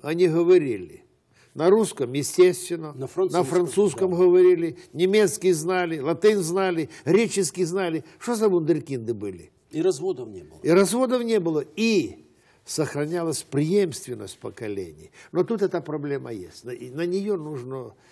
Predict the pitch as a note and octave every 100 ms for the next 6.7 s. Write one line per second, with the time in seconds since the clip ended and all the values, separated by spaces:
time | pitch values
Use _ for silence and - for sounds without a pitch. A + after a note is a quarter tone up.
0 | _ _ - C3 C3+ C#3 C3 - C#3+ F#3
1 | - F3 D3+ - G3+ D3+ C3+ D3+ B2 A#2+
2 | - F3 E3 D#3 E3+ D3 C3+ C3+ E3+ G3
3 | F#3 F3 D#3+ - _ _ _ _ _ _
4 | _ _ _ - A#2+ E4+ A#2 C#3+ A#2 G#2
5 | C3 C#3 C#3+ G2+ A#2+ C#3 D3 - B2+ C#3+
6 | A#2+ A#2+ A#2 - - A2